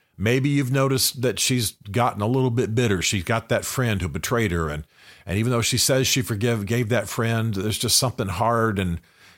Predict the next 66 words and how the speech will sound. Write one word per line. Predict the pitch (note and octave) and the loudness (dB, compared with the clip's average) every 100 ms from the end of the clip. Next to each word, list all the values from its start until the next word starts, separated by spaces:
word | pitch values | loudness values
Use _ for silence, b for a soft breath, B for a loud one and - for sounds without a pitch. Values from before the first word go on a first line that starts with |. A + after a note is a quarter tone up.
| B | B
and | F#2+ | -2
bitter | F2+ A2 F#2 | 2 2 2
coming | - G2+ G2 | 0 0 2
up | F#2 | 0
in | F#2+ | 0
her | F2 | 0
soul. | - A2+ G2+ F2+ E2+ | 2 2 2 2 0
And, | D#2 D2 | -2 -4
and | F#2 | -2
you | A#2 | 2
see | - B2+ B2 | 2 2 2
it. | B2+ | 0
Maybe | G2+ G#2+ A2 | -2 -2 -2
your | G#2 | -2
kids | B2 A#2 | -2 0
even | A#2 G#2+ G#2+ | 0 0 0
mentioned | A2+ - G#2 | -2 -2 -4
it | D#2+ | -4
to | A#2+ | -2
you. | A2+ | 0
Maybe | G#2+ G2+ | 0 -2
your, | G#2 | -2
one | F2+ F#2+ G#2+ | -2 -2 -2
of | |
her | G#2 | 0
other | G#2+ A2+ | 0 0
friends | - G#2+ G#2 | -2 -2 -2
mentioned | A2 G#2 - F2 | -2 -2 -4 -4
it | - | -2
to | A2 | 0
you, | A2 G#2 | 0 0
and | F2 B B B | -4 B B B
you | C#3 | 0
see | - A#2+ B2 | 2 2 0
it. | - _ b b b A#2 | -4 _ b b b -4
But | A2 | -2
you | A2 | 0
just, | C3+ - - - - D2+ | 0 -2 -6 -20 -20 -8
you | G2 | -2
love | C3 D3+ | 0 2
her | |
so | C3 C#3 | 2 2
much, | A#2+ C3 - | 2 0 0
you | A2 | 0
don't | C3 | 2
wanna | C3 A2+ | 0 2
hurt | B2 A#2+ | 2 2
her, | |
you | A2 | 2
know | G2 B2+ | 2 2
that | A#2+ | 0
situation | - - B2 A2 G#2+ | 0 0 0 0 0
was | E2+ - | -2 -2
tender, | B2 G#2+ A2 B B B | 0 0 0 B B B
and | F#2+ F#2+ | 0 2
so | B2+ | 4
you | A2 G2+ | 4 2
just | B2+ - | 0 0
haven't | A#2+ G2 - | 0 0 0
said | A2+ F#2 | 2 0
anything | F2 E2+ E2+ D2+ | -2 -4 -4 -4
yet. | D#2 C#2 - B B B | -6 -8 -12 B B B
But | B2 | -2
if | G#2+ | 2
you | A2+ | 2
don't | G#2 D3 G3+ E3+ | 4 4 2 -2